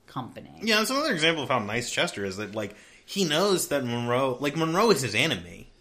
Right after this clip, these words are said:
Speaker 2: He's a, he's a, a s-, suit, he's a stuffed shirt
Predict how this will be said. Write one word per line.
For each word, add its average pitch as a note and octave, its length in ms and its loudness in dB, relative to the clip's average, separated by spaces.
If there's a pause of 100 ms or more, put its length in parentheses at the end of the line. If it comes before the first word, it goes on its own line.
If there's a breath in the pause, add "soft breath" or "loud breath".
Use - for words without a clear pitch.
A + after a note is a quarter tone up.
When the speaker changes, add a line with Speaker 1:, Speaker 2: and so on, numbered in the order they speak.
(460 soft breath)
Speaker 2:
He's C3+ 260 -4
a, B2 120 2
he's C3 200 -4
a, G#2 300 -2 (300)
a G#2+ 40 -6
s-, - 340 -6
suit, - 680 0
he's A#2 120 -6
a G#2+ 40 0
stuffed - 320 0
shirt D3+ 420 0